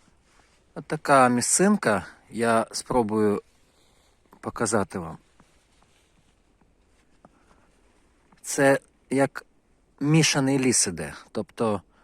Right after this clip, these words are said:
тут і сосна, але між соснами ми можемо побачити і певні листяні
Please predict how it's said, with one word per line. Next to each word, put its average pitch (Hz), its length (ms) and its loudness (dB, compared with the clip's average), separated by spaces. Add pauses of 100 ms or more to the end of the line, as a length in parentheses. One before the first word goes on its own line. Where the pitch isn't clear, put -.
(600)
тут 135 200 -6
і 139 40 0
сосна, 175 580 0 (1200)
але 117 500 0
між 117 260 0
соснами 117 540 0
ми 110 140 0
можемо 117 420 0
побачити 110 880 -2
і 113 220 -4
певні 131 440 0
листяні 110 600 -2